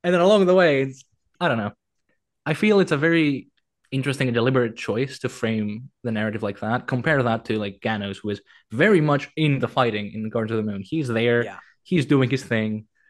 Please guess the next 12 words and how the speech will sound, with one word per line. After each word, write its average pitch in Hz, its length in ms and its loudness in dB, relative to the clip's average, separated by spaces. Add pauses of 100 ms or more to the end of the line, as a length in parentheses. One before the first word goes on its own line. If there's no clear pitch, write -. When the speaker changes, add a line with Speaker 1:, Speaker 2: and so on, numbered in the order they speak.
(180)
Speaker 1:
but 151 160 -2
that 170 200 -2
introduces 156 460 -2
his 147 240 -2
own 170 140 2
biases 101 400 -2
because 123 260 -4
he 135 80 -4
can't 127 260 -4
be 117 280 -2
as 117 220 0
objective 107 600 -4